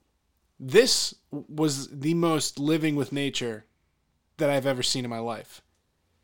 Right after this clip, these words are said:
And maybe I'm, like, an idiot from the suburbs,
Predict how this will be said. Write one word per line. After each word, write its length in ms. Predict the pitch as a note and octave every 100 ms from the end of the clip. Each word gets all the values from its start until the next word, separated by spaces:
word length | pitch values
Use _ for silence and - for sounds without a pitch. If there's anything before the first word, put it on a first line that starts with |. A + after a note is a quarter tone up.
| _ _ -
And 120 | -
maybe 260 | C3+ E3+ F#3+
I'm, 140 | F3+
like, 300 | F3 E3+ - _ _ _ _ _ -
an 120 | C#3
idiot 380 | D#3 D#3 D#3+ -
from 180 | - D#3+
the 60 |
suburbs, 600 | - D#3 D#3 D#3 D3+ -